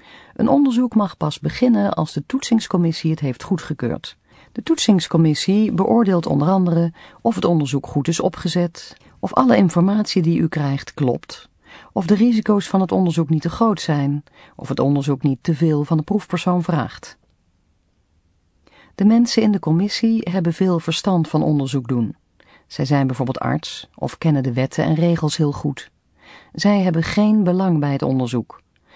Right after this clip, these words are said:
Wilt u weten welke commissie uw onderzoek heeft beoordeeld?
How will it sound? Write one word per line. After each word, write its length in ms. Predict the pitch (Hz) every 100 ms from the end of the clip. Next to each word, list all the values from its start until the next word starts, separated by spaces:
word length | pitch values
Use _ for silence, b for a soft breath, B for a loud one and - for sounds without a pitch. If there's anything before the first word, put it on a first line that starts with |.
| B B B
Wilt 200 | 208 202
u 80 | 202
weten 560 | 214 214 196 185 -
welke 360 | 156 196 226 190
commissie 500 | 180 180 180 - 170
uw 200 | 175 160
onderzoek 520 | - 160 147 139 135
heeft 200 | 127 123
beoordeeld? 640 | 120 123 123 151 170 170